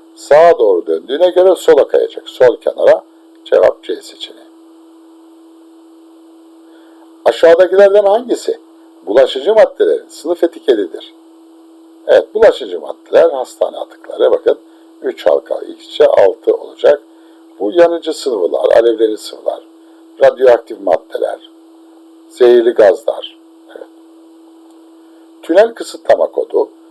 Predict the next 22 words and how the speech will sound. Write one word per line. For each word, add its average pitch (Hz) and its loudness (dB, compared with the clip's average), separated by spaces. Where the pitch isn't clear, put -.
C 170 2
bölü 175 -2
D 143 6
olan - -4
ve 135 2
paketli 139 0
ürün 131 -4
taşıyan - -4
bir 78 -4
araç 98 2
hangi 160 -4
tünellerden 82 -4
geçemez? - -4
Şimdi 180 -6
<clears throat> - -2
ambalajı 147 2
taşıdığı - -6
için 175 -10
biz 156 -16
D'yi 147 0
dikkate 85 0
alacağız. 104 -2